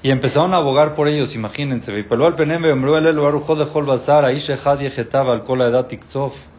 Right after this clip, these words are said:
Uno pecó, fue Korach, te vas a enojar con todo el mundo. Entonces así empezó Moshe y les dijo, "Sepárense y van a ver cómo Dios fue el que puso a Moshe, a Aarón y no yo.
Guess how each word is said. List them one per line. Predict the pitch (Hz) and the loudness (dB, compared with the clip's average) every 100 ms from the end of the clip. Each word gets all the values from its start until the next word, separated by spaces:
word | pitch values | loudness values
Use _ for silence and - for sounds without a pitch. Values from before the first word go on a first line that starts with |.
| - - - | -20 -14 -6
Uno | 190 185 | -2 0
pecó, | 170 160 175 | -2 0 0
fue | 143 143 | 0 -2
Korach, | 156 151 131 - | 2 2 2 0
te | |
vas | 123 127 | -2 0
a | |
enojar | 147 131 143 | -4 -2 -4
con | 139 127 | -4 -4
todo | 123 139 | -2 -2
el | 127 | -2
mundo. | 135 156 156 131 - - - - - - - | -4 0 0 -2 -6 -20 -20 -20 -20 -12 -8
Entonces | 120 175 165 | 0 2 2
así | 151 180 | 0 -2
empezó | 175 147 139 156 156 156 - - - - - - | 0 0 2 4 4 2 -8 -20 -20 -20 -20 -6
Moshe | 117 107 151 147 | -4 0 2 2
y | |
les | 127 | 0
dijo, | 123 151 151 156 156 - - - - - | -2 -2 2 2 2 -6 -20 -20 -20 -8
"Sepárense | 127 110 147 160 165 143 175 170 | -6 0 2 2 -2 -2 0 0
y | |
van | 131 139 | 0 0
a | 143 | 2
ver | 147 160 151 | 2 2 0
cómo | 147 156 160 165 165 - - - | 0 0 0 -4 -6 -12 -20 -18
Dios | 117 135 156 165 - - | -6 -2 0 -2 -6 -6
fue | 143 | -6
el | - | -4
que | - | -8
puso | - 127 - | -8 -8 -6
a | 117 | -6
Moshe, | 107 98 - | -6 -12 -10
a | 117 110 104 | -4 -2 0
Aarón | 104 127 147 147 | 0 -2 -4 -8
y | 127 | -6
no | 117 120 | -4 -4
yo. | 110 107 | -4 -8